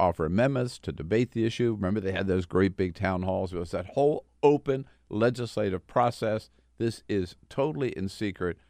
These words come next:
uh, and in fact, um, uh, which would imperil, uh, and certainly i-, influence,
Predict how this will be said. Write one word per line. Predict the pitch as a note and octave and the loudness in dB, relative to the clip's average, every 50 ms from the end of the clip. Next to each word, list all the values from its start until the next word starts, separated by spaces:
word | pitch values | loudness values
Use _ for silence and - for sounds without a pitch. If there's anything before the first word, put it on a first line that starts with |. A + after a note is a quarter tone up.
| _ _ _ _ _ - | _ _ _ _ _ -2
uh, | - F#2 F2+ F2+ F2 D#2+ - _ - | 0 2 2 2 2 0 -2 _ -2
and | G2+ G2 F#2+ G2 | -2 0 0 0
in | E2+ G2 | -2 0
fact, | - - G2 F2+ F2+ F2 - - - - - - - F2 | 0 2 2 2 0 -2 -6 -12 -18 -18 -18 -10 -6 -4
um, | E2+ E2+ D#2+ E2 D#2+ D#2+ - - _ _ _ _ _ _ - - | -4 -4 -4 -6 -6 -8 -10 -14 _ _ _ _ _ _ -14 -8
uh, | - D#2+ D#2+ E2+ E2 D#2+ - - - | -6 -4 -4 -2 -4 -4 -6 -6 -2
which | G#2 G2+ F#2 - - | 0 0 0 0 0
would | G2 F#2+ F2 E2+ D#2+ - | 0 2 2 2 0 0
imperil, | - F#2+ E2+ F2 - - C3 C3+ C3 A2 G2+ F#2+ F2 - _ _ _ _ _ _ _ - | -2 -2 -2 0 2 2 4 4 4 4 2 0 -2 -4 _ _ _ _ _ _ _ -4
uh, | - F2+ F2+ F2 E2+ E2+ - - | -2 0 0 0 0 0 0 0
and | F#2+ F#2 E2+ | -2 -2 -2
certainly | - G#2 G2 - F2+ F#2 E2 E2+ D#2+ - - - - - - | 0 -2 -2 0 0 -2 -2 -2 -4 -6 -6 -4 -2 -2 0
i-, | F#2 F2+ - - | 0 0 2 4
influence, | A#2+ C3 C#3+ C3+ - - F#2+ E2 D2 D#2 - - - | 4 4 4 4 2 0 0 0 0 -2 -4 -8 -12